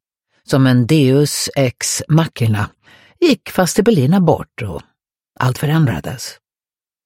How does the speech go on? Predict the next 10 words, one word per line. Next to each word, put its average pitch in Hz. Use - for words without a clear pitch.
Jag 127
hade 240
alltid 151
tänkt 143
att 131
jag 123
skulle 170
förklara 180
för 123
Edgar 120